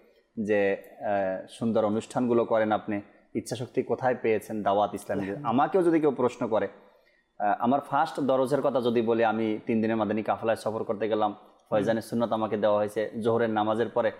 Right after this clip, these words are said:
Speaker 1: দরজ দেওয়ার জন্য। তো মোটামুটি তিরিশ চল্লিশ জন সামনে লোক ছিল,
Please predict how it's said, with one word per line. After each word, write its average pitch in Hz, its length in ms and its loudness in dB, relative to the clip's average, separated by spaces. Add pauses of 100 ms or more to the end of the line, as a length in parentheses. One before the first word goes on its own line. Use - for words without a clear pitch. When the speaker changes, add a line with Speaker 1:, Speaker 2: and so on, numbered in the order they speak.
(300)
Speaker 1:
দরজ 123 320 2
দেওয়ার 110 280 2
জন্য। 98 260 -2 (580)
তো 101 300 4
মোটামুটি 120 720 2
তিরিশ 123 260 0
চল্লিশ 120 300 4
জন 117 240 0 (120)
সামনে 113 320 2
লোক 117 360 0
ছিল, 113 220 2